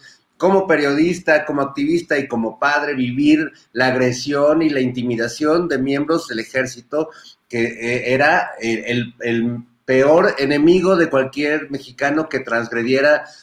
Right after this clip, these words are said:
sus re-, sus retenes, porque además el país se llenó de retenes. Entonces ahora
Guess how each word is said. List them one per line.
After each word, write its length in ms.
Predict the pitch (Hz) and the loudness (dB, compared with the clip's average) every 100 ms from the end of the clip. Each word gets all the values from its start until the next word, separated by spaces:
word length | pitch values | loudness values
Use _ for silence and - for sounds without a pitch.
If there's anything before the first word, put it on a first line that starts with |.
| _ | _
sus 340 | - 175 185 | -6 0 0
re-, 540 | 151 156 147 151 147 131 | 2 2 2 0 0 -4
sus 320 | 131 175 156 | -2 -2 0
retenes, 500 | 143 135 143 147 180 | -2 0 2 2 2
porque 240 | 185 135 | -2 -4
además 300 | 117 117 131 | -2 -2 -2
el 120 | 131 127 | -4 -4
país 220 | 113 127 | -4 -4
se 80 | 127 | -4
llenó 220 | 117 127 | -2 -2
de 80 | 135 | -2
retenes. 460 | 127 131 170 151 135 | -2 -4 -2 -4 -6
Entonces 300 | 135 202 214 | -6 -2 2
ahora 420 | 190 196 190 | 4 4 2